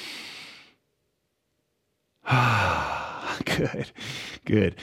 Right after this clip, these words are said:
This is a really good time to introduce the concept of Mula Bandha, which translates to root lock.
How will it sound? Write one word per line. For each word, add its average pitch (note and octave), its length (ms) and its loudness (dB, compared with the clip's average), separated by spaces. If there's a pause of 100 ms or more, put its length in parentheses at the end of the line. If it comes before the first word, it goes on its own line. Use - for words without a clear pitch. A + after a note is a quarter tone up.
(140)
This E3 160 6
is E3+ 120 6
a E3+ 120 8
really E3 280 8
good D#3 200 4
time D3 320 6
to D#3+ 100 4
introduce C3+ 400 4
the D3+ 100 -2
concept C3+ 540 4
of B2+ 160 4
Mula C3+ 480 6
Bandha, A#2 600 4 (140)
which - 340 -4 (200)
translates B2+ 560 2
to A#2 120 -2
root A#2+ 360 2 (380)
lock. G2 420 0